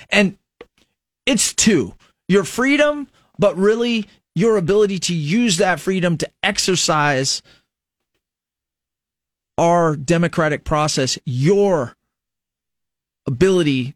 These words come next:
to have a say in our government, and that is through the vote. And so if you don't vote, really, I question why you're even in this country. <laughs> Go to a country that doesn't vote and doesn't care.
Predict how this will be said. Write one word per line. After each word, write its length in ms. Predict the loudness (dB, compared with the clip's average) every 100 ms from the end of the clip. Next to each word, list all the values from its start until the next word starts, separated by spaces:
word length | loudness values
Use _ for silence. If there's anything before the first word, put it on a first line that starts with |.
| -2
to 120 | 0
have 160 | 0
a 40 | -2
say 280 | -2 0 0
in 100 | -2
our 120 | -2
government, 460 | -2 -4 -4 -6 -2
and 160 | 2
that 140 | 2 2
is 160 | -2
through 180 | 0 0
the 80 | -2
vote. 320 | -2 -4 -4 _ -4
And 140 | 0
so 180 | 2 2
if 140 | 0 0
you 100 | 0
don't 320 | 2 0 -2
vote, 380 | -2 0 -2 -4 _ _ _ _ _ _ _ _
really, 500 | -4 2 2 4 2
I 160 | 0 -4
question 460 | -2 -2 0 -2
why 160 | 0 0
you're 160 | 2 0
even 220 | 0 0
in 120 | 0
this 160 | -2 -2
country. 360 | -2 -2 -2 -4 -4 -20
<laughs> 220 | _ 0
Go 120 | 2 4
to 80 |
a 80 | 2
country 340 | 2 2 2 0
that 140 | 2
doesn't 300 | 0 0 0
vote 300 | 2 0 0
and 100 | -2
doesn't 300 | 0 0 0
care. 340 | 0 0 -2